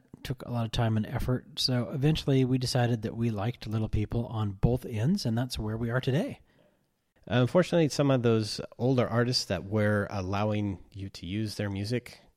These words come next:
Speaker 2: would, um, you know, if you use it on YouTube, you get a little copyright strike, and that removes monetization, which kind of brings up a whole, you know, issue of, like, well,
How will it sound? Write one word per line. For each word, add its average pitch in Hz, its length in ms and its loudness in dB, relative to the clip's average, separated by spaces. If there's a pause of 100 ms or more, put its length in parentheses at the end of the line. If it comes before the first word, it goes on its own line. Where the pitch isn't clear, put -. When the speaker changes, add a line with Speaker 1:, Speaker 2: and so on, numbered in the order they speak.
(460)
Speaker 2:
would, 101 380 -2
um, 87 280 0 (300)
you 104 80 -6
know, 95 60 -2
if 92 100 -6
you 110 80 2
use 110 140 2
it 104 60 2
on 95 100 2
YouTube, 95 340 -2
you 85 60 -6
get 85 140 -2
a 80 80 -2
little 87 180 -2
copyright 87 460 -6
strike, 82 340 -6
and 104 80 -2
that 120 160 -2
removes 117 460 4
monetization, 104 920 -2
which 90 180 -8
kind 135 160 0
of 123 80 4
brings 113 240 6
up 107 160 4
a 98 60 0
whole, 101 320 0 (760)
you 107 100 0
know, 95 80 2
issue 101 360 4
of, 85 140 2
like, 85 300 0
well, 90 340 -2